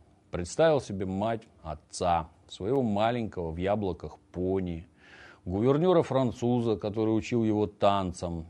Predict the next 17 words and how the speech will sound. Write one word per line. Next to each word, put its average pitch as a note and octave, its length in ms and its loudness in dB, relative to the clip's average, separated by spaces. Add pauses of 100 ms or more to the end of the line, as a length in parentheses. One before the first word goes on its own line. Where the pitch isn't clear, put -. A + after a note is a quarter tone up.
и G2+ 40 -10
однажды G2 520 -2
тайком A2+ 640 0
принёс F#2 400 -6
ему E2 240 -6
старый A2 560 0
затрёпанный F2+ 720 -4
томик E2+ 420 -6
Вольтера. D2+ 720 -6 (1000)
Вновь D#3 360 2
Субьенков A#2+ 600 2
видел C#3+ 300 2
перед F#2 240 -4
собой G2+ 360 0
Париж, G2 640 0 (340)
сумрачный C#3 540 0
Лондон, G2+ 680 0